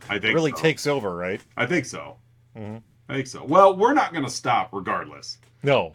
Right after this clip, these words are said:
Speaker 2: no, no, no.
Speaker 1: So, new month next week.
Speaker 2: New month.
Speaker 1: We kick off October.
Speaker 2: Yes,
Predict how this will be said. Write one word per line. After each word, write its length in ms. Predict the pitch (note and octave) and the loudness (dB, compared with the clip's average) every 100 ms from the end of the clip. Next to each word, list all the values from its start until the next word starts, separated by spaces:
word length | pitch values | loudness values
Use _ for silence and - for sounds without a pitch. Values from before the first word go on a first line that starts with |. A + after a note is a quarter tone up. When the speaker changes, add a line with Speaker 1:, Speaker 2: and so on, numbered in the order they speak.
| _ G#2 | _ -8
Speaker 2:
no, 120 | G#2+ | -6
no, 120 | G2+ | -6
no. 220 | F#2 D#2+ - _ | -8 -10 -14 _
Speaker 1:
So, 560 | - - F3 D#3 C3+ B2 _ | -8 0 2 2 -2 -6 _
new 600 | C3+ D3 B3+ D#4+ D#4+ D#4 | -2 2 4 4 4 2
month 480 | C4+ A3+ A3+ G#3 - | 2 0 0 -2 -8
next 420 | D3 A#2 - - | -4 -4 -4 -10
week. 420 | F2 F2+ C#2+ - - - | -10 -10 -12 -20 -20 -14
Speaker 2:
New 280 | A#2+ B2+ D3 | -6 -4 -2
month. 480 | D3+ G#3+ A#3+ E3 C3+ | 0 2 2 -2 -6
Speaker 1:
We 140 | A2 A2 | -16 -6
kick 280 | - F3+ | -2 0
off 380 | F#3 F3+ F3+ - - C#3 | 2 4 2 0 -14 -10
October. 1040 | E3 - - - G3 G#3 C3+ F2 B1+ - _ _ _ _ | -10 -10 -14 0 0 0 -4 -6 -10 -20 _ _ _ _
Speaker 2:
Yes, 120 | - | -6